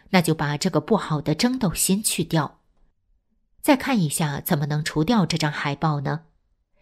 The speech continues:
仔细观察了一下，白天这里人来人往，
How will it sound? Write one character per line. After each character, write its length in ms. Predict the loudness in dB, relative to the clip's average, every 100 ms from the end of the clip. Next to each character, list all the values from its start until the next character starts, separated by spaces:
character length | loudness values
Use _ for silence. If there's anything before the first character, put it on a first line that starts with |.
| _
仔 120 | 2
细 140 | 4 4
观 220 | 2 2
察 220 | 0 -2
了 80 | 0
一 160 | -2 -2
下， 320 | -2 -2 -2 _ _
白 160 | 2 2
天 220 | 2 0
这 140 | 0
里 240 | 2 0 0
人 240 | 2 2
来 160 | 2 2
人 240 | 0 -2
往， 260 | -2 -4